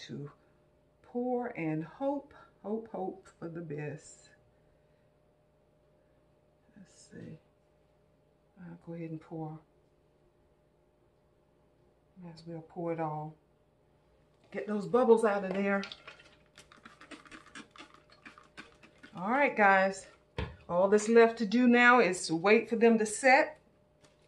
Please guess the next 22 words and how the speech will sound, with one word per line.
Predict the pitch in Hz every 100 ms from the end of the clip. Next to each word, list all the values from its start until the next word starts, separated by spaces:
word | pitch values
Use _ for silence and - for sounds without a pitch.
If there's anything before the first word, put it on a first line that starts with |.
| _ - - - - -
And | 165
then | 208 220
we'll | 226
unmold | 220 220 220 226 233 220
them | 240
together | 233 214 196 233 240 269 381 - - - _ _ _ _ _ _ -
and | 170
hope | 180 214 214
for | -
the | 226
best, | 202 214 170 165 -
okay? | 160 - 214 196 226 - _ _ _ _
In | 180
the | 185
meantime, | 190 202 208 233 196 185
I'm | 185
gonna | 180 175 170 170 -
clean | - 240 208
up | 208 - - _ _ -
all | 180 175
this | 190 190
stuff. | - - 180 175